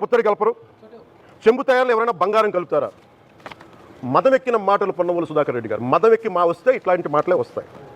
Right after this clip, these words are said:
నువ్వు నా, మీరు నా మీద కోర్టులో కేసులు వేసుకుంటారో ఏమి చేసుకుంటారో చెప్తే మీరు ఏజీపీలు కదా,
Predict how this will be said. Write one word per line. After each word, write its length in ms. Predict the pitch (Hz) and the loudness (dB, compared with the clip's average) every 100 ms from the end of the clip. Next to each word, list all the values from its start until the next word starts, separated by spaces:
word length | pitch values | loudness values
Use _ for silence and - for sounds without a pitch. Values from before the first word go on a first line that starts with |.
| - - - - - - - - - | -20 -20 -20 -20 -20 -20 -20 -14 0
నువ్వు 140 | 156 180 | 4 4
నా, 60 | 180 175 | 2 -2
మీరు 160 | 190 | -2
నా 60 | 180 185 | 0 -2
మీద 100 | 180 | -2
కోర్టులో 240 | 190 185 170 | 0 0 0
కేసులు 240 | 165 196 | 0 2
వేసుకుంటారో 400 | 196 - 196 196 233 - _ _ _ - - - - 139 185 | 0 2 4 4 0 -6 _ _ _ -20 -20 -20 -12 2 4
ఏమి 160 | 247 240 | 6 4
చేసుకుంటారో 320 | 233 233 240 | 2 2 2
చెప్తే 160 | 233 233 | 2 4
మీరు 100 | 208 | 4
ఏజీపీలు 280 | 240 269 202 | 4 0 2
కదా, 120 | 190 | 4